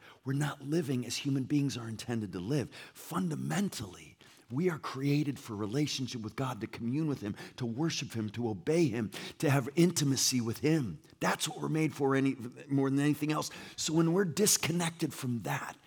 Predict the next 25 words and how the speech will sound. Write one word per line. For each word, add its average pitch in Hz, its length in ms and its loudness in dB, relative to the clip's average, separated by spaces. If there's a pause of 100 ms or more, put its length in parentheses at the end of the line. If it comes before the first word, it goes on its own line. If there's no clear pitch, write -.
(440)
we're 160 100 0
really 196 380 -4
living 156 460 4
in 135 160 2
an 135 220 2
animal 151 380 2
way, 143 320 4
and 139 380 2
God 165 280 0
just 175 260 0
makes 165 260 4
that 147 200 -2
really 160 260 0 (100)
obvious 151 560 0 (140)
in 143 140 4
Nebuchadnezzar's 131 680 2
lives. 139 400 -2 (300)
And 165 160 6
what's, - 300 0
what's 156 240 2
troubling 196 640 4
is 143 180 4
we 196 120 0
can 170 300 4
live 190 240 6